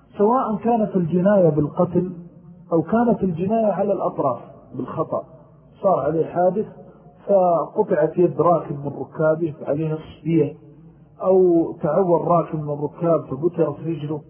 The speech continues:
عليه الصبية. في هذه الحالة ننظر إذا كان عاقلته قادرة على السداد فلا إشكال، وإذا كانت غير قادرة على السداد فإنه يعطى من الزكاة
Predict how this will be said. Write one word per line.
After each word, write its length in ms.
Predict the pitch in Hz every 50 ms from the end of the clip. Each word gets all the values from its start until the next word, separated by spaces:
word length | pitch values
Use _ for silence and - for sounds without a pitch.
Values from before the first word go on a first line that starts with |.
| - - - 107
عليه 260 | 107 120 135 151 156
الصبية. 680 | 151 143 - 143 151 143 - - 170 170 165 151 - - - - - - - - - - - -
في 100 | - 165
هذه 240 | 190 226 226 220 214
الحالة 580 | 190 - - - 185 175 160 160 185 208 202 - - - - -
ننظر 340 | 208 240 226 180 156 170 175
إذا 220 | - 170 170 170
كان 240 | 165 - 190 185 170
عاقلته 760 | 151 160 175 147 - 175 165 156 151 - 147 143 139 151 147 - -
قادرة 360 | 175 180 180 156 156 147 135
على 200 | - 139 131 123
السداد 380 | - - 156 151 170 196 185
فلا 320 | 147 - 156 147 139 123 -
إشكال، 420 | 131 - - - 165 175 196 196 190 - - - - _ _ _ _ - 160
وإذا 280 | 147 147 165 165 156
كانت 360 | 151 165 175 175 160 147 135
غير 140 | 151 165 160
قادرة 420 | 156 - - 160 160 156 147 139 117
على 120 | 123 139
السداد 480 | 135 - - - 139 135 160 165 175 -
فإنه 720 | - - 127 117 147 151 151 151 147 147 165 190 208 202 - - - - - - - - - - - -
يعطى 540 | 131 156 175 165 160 147 - 147 135 131 131
من 160 | 139 143 147
الزكاة 680 | 139 127 131 135 139 135 - 156 156 160 180 190 185